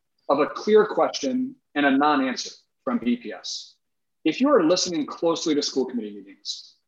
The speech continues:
you will find that every meeting is full of these exchanges. We're probing questions from some members of the committee and non-answers from B P S, and a complete lack of follow-up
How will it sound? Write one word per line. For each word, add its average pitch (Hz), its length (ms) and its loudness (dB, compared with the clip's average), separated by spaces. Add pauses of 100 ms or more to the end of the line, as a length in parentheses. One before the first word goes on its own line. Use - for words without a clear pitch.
(180)
you 196 160 2
will 277 120 4 (100)
find 151 240 2
that 131 220 -2
every 208 320 4
meeting 127 540 0 (160)
is 147 180 2
full 131 680 2
of 131 100 0
these 139 160 4
exchanges. - 840 -8 (280)
We're 123 180 -4 (180)
probing 196 340 6
questions 170 480 -4
from 135 240 -4
some 147 200 -2
members 151 260 0
of 156 60 -2
the 151 60 -4
committee 113 480 -4 (480)
and 127 280 4
non-answers 139 680 0
from 127 140 -4
B 127 160 0
P 117 180 -4
S, - 520 -8 (320)
and 143 180 2
a 147 460 4
complete 151 480 0
lack 139 220 2
of 120 100 -2
follow-up 120 540 2